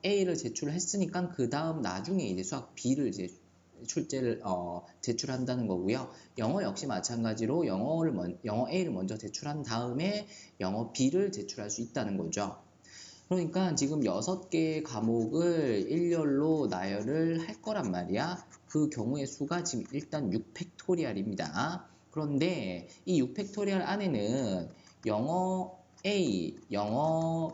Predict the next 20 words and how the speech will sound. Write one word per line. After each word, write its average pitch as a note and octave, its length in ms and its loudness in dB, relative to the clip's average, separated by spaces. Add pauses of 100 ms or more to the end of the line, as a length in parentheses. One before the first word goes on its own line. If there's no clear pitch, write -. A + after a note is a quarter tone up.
(240)
B가 A2+ 720 -2 (220)
이렇게 F#3 500 2
제출된 B2+ 540 0
경우도 A#2+ 300 2
있겠-, F#2+ 280 0 (260)
이렇게도 D#3 680 0
제출이 A#2+ 320 0
될 G2+ 140 2
수 - 120 -2
있겠지만 D#3+ 840 0 (1600)
이렇게도 A3 520 0
제출이 B2+ 520 2
되는 A2 300 0
경우가 G#2 340 0
여기 G2+ 200 -2
지금 G#2 180 -4
안에 G#2+ 240 -4
들어가 D#3+ 380 -2
있다는 A#2+ 400 -2
거죠. A2+ 500 -4